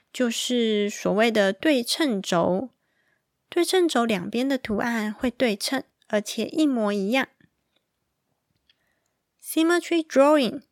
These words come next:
学习单上面有格子和虚线的对称轴。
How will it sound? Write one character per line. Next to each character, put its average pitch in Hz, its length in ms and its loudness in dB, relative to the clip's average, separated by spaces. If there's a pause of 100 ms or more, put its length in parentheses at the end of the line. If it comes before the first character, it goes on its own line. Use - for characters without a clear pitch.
(140)
学 - 240 -4
习 202 180 -4
单 220 220 -2
上 269 240 -2
面 277 420 -2
有 170 160 0
格 175 300 0
子 262 240 -4 (400)
和 254 500 -2
虚 - 240 0
线 330 220 2
的 226 100 2
对 254 160 2
称 247 260 -2
轴。 180 420 0